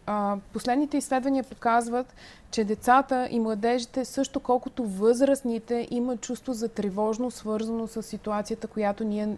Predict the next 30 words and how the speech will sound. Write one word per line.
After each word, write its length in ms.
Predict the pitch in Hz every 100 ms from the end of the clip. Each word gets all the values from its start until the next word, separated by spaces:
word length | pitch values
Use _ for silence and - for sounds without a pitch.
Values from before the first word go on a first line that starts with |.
| -
а, 260 | 196 196
сме 220 | 190 202
в 60 | 190
момента. 440 | 202 202 196 190 185 - - - -
А, 340 | - 202 196 -
ние 240 | 233 262
говорим 480 | 294 240 240 262 277
за 100 | 240
добро 320 | 214 202 226 254
ментално 580 | 240 214 220 233 233 185
здраве. 520 | 165 185 175 170 - -
Много 320 | 214 247 277
подценявана 840 | - 269 - 226 220 233 277 269 240
е 60 |
ролята 480 | 214 233 262 254 233
на 140 | 226 202
физическото, 840 | 208 202 254 277 - 226 - 208
на 240 | 208 196 185 -
физическата 580 | 214 226 285 - 311 277
активност 420 | - 254 240 226
и 60 | 226
спорта 380 | - 277 277
за 120 | 240 226
доброто 400 | 214 233 247 247
ментално 480 | 233 220 226 233
здраве. 400 | 196 190 180 170 170 - - -
С 160 | - 175
добро 320 | - 165 202
ментално 520 | 302 349 330 330 320
здраве 380 | 277 233 226 185